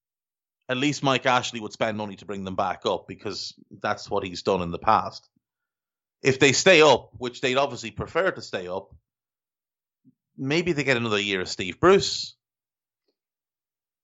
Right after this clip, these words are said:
Now, I listened to Monday Night Football last night, and first of a couple of points I want to make on that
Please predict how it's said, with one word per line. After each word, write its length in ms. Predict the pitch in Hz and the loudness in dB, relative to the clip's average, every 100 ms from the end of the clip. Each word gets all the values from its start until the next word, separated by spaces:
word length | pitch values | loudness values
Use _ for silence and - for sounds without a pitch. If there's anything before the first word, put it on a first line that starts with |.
| _ _ _ _ | _ _ _ _
Now, 400 | 135 147 143 135 - _ _ _ _ _ _ _ - - | 0 4 4 2 -6 _ _ _ _ _ _ _ -20 -4
I 100 | 147 | 0
listened 400 | 156 190 190 175 | 2 2 2 -2
to 300 | - 160 135 | 2 2 4
Monday 260 | 120 131 123 | 4 4 4
Night 160 | 110 104 | 2 2
Football 440 | 151 160 147 120 | 0 2 2 4
last 340 | 104 95 - | 4 2 -2
night, 300 | 107 90 90 | -8 -8 -10
and 240 | 92 98 104 - 113 | -12 -14 -14 -20 -20
first 340 | - 160 170 - | 0 4 4 0
of 80 | |
a 40 | 127 | -2
couple 280 | - 147 135 | 0 0 -2
of 60 | |
points 320 | - 110 98 | -2 -4 -4
I 80 | 107 | -6
want 240 | 98 101 98 | -6 -8 -8
to 80 | |
make 300 | 101 107 110 | -8 -6 -4
on 180 | 95 92 | -4 -2
that 240 | 92 90 | 0 -2